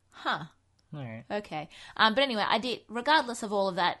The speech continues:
Speaker 1: I did still enjoy playing it, but probably not as much as I expected to, 'cause it was a really hyped up one for me. I was waiting for it. And because, that's the thing, because it wasn't the movie,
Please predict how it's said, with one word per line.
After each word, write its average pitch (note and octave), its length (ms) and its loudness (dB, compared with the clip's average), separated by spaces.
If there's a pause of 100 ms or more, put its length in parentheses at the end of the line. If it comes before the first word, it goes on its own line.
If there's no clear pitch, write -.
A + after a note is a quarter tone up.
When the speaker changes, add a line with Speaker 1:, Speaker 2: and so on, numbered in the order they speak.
Speaker 1:
I F#3 120 -2
did F#3+ 180 -4
still F#3 340 -4
enjoy F3 440 -6
playing E3 360 -8
it, A#3 180 -8
but - 140 -2
probably F#3+ 240 -4
not E3+ 160 -4
as E3 120 -10
much - 380 -10
as F3 140 -10
I D3+ 580 -8
expected D#3 540 -10
to, D3 200 -12
'cause - 120 -14
it D#3+ 80 -10
was E3 100 -10
a E3+ 60 -8
really E3 240 -8
hyped - 300 -6
up E3+ 140 -6
one E3 160 -10
for - 140 -16
me. F3 140 -10
I F#3+ 80 -8
was D#3+ 100 -12 (160)
waiting F3 680 -10
for E3+ 280 -8
it. A3+ 120 -6 (720)
And F#3+ 180 -2
because, A3+ 520 -2 (100)
that's C4 180 0
the A3 60 -12
thing, F3 180 -8
because G#3 320 -10
it A#3 120 -6
wasn't F#3+ 500 -4
the F#3+ 100 -4
movie, G3 520 -4